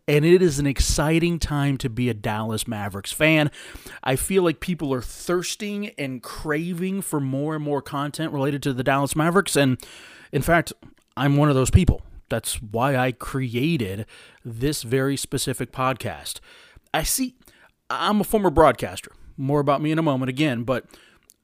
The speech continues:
as I listen to other podcasts and read Dallas Mavericks associated content, especially when listening to podcasts, I feel there's a need for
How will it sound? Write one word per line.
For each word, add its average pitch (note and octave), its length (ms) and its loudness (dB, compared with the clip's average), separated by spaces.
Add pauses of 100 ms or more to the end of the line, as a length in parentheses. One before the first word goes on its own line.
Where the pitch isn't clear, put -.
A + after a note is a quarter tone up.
(280)
as E3 180 2
I E3+ 100 4
listen E3 600 0
to C#3+ 260 2
other C3 200 2
podcasts G2+ 1000 -6
and B2 280 -2
read C3+ 340 2
Dallas A2 420 -4
Mavericks A2+ 380 -6
associated G#2+ 540 -6
content, A#2+ 500 -8 (1160)
especially G#3 600 0
when D3 220 0
listening D3 360 -2
to B2 80 -6
podcasts, G#2+ 600 -6
I A#2+ 60 0
feel F#3+ 240 2
there's F3+ 200 -2
a D3 60 0
need C#3 360 -2
for C3 300 -4